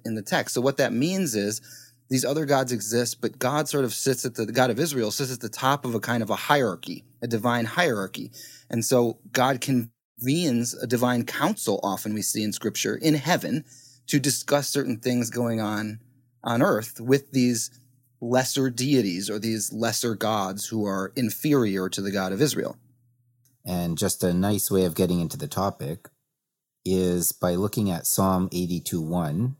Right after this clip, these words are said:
Speaker 2: which, uh, Michael Heiser likes to point to. But Michael Heiser is, of course, one of the preeminent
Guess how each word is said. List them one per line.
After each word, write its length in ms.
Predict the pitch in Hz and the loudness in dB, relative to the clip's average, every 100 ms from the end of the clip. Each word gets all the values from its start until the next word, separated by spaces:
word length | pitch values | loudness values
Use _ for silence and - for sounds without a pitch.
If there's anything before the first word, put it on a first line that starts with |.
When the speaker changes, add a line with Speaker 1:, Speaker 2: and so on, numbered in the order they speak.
| - | -8
Speaker 2:
which, 420 | 85 85 - - | -4 -2 -2 -2
uh, 220 | 85 80 | 0 0
Michael 400 | 80 90 87 82 | 0 -2 0 -2
Heiser 480 | 78 87 85 82 76 | 0 0 0 0 -2
likes 340 | 76 76 - - | -2 -4 -4 -4
to 200 | 78 73 | -2 -2
point 360 | - 80 76 - | -2 -4 -2 -4
to. 340 | 85 120 147 - _ _ _ _ | -2 -2 -4 -10 _ _ _ _
But 220 | 90 90 | -2 0
Michael 300 | 113 117 113 | 2 2 2
Heiser 300 | 113 107 107 | 2 2 2
is, 120 | 92 | 0
of 100 | 87 | -2
course, 240 | - 95 - | 0 0 0
one 220 | 92 92 | 0 0
of 180 | 82 82 | -2 -2
the 380 | 87 85 85 - _ _ _ _ _ _ | -2 0 -2 -8 _ _ _ _ _ _
preeminent 800 | - 104 95 92 87 85 78 - | 0 4 4 4 2 0 -4 -8